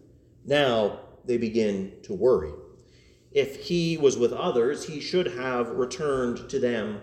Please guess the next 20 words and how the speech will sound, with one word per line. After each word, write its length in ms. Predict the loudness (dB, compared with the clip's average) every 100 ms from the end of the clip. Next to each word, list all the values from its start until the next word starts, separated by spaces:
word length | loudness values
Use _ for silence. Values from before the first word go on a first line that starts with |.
| -8
by 240 | -2 0 0
now. 360 | -2 -4 -6 -10 -20 -20 -20 _ _ _ -20 -20 _ -4
So 360 | 4 6 6
they 160 | 4 0
seek 360 | -2 -8 -8
for 140 | -6 -4
him 260 | -2 -2
among 540 | 0 0 2 0 -4 -12 -10 4
relatives 720 | 6 6 4 4 2 2 -6
and 240 | -6 -4
acquaintances, 880 | -4 -4 -6 -6 -6 -2 -2 -2 -8 -20 -20 -20 _
but 140 | 2
they 320 | 6 8 6 2
do 160 | -2
not 340 | -2 -2 -4 -4
find 280 | -2 -2
him. 140 | -6 -14 -20 -20 _ _ -20 -20 _ -6
Now 440 | 0 2 6 6
their 320 | 8 8 6
anxiety, 800 | 4 0 0 2 2 2 -2